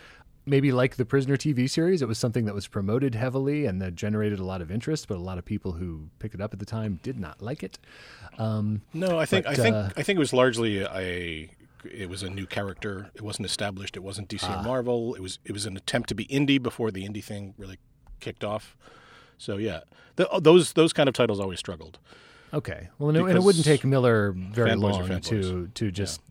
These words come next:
Speaker 1: be, you know, I think by the end of the decade, pretty much, he was, he was done with Marvel or D C. He went
Speaker 2: Yeah.
Speaker 1: to Dark Horse and created Sin City, and, and that was that.
Speaker 2: Mm-hmm.
Speaker 1: Um, but anyway, Richard Brun-, Bruning, who's the art director at D C,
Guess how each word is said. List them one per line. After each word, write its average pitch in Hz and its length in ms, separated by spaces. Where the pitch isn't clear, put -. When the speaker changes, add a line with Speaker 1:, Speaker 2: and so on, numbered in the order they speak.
Speaker 1:
be, 104 240
you 127 80
know, 101 100
I 104 60
think 110 160
by 123 100
the 113 160
end 113 140
of 85 400
the - 80
decade, 123 400
pretty 107 180
much, 113 240
he 117 100
was, 101 160
he 110 120
was 104 120
done 107 160
with 95 140
Marvel 101 280
or 98 120
D 90 120
C. 82 260
He 92 120
went 92 240
Speaker 2:
Yeah. 87 60
Speaker 1:
to 82 340
Dark 104 280
Horse 95 360
and 85 180
created 85 360
Sin 90 200
City, 95 380
and, 82 300
and 80 160
that 80 100
was 80 120
that. 85 180
Speaker 2:
Mm-hmm. 107 100
Speaker 1:
Um, 113 160
but 151 100
anyway, 143 220
Richard 123 540
Brun-, 147 260
Bruning, 95 380
who's 104 180
the 107 120
art 143 200
director 87 560
at 98 160
D 87 140
C, - 400